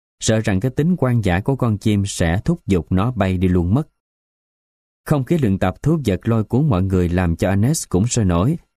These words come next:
và nhận lấy trách nhiệm dạy dỗ con khỉ con. Knips tiên sinh thì nhanh nhẹn và hớm hỉnh đấy, nhưng lại chúa lừ đừ khi được dạy dỗ. Ernest tập cho tên học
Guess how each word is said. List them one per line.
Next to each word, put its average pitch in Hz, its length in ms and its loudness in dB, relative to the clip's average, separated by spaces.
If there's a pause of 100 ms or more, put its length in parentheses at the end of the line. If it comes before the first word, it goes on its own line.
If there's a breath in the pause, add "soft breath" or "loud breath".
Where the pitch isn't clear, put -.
(100)
và 95 320 2
nhận 87 340 2
lấy 113 300 -2
trách 165 220 -4
nhiệm 90 340 0
dạy 87 160 0
dỗ 87 280 0
con 104 180 -4
khỉ 101 140 -2
con. 95 280 -2 (640)
Knips 113 340 -2
tiên 101 160 2
sinh 101 280 0
thì 90 140 2
nhanh 110 300 0
nhẹn 90 280 2 (340)
và 104 120 2
hớm 139 220 0
hỉnh 107 280 2
đấy, 123 280 0 (240)
nhưng 110 260 2
lại 85 220 2 (100)
chúa 139 220 2
lừ 113 220 2
đừ 85 220 2
khi - 140 -2
được 85 220 -2
dạy 85 160 0
dỗ. 90 320 0 (600)
Ernest 131 420 0
tập 95 180 -4 (100)
cho 117 260 0
tên 113 320 -2
học 95 280 -2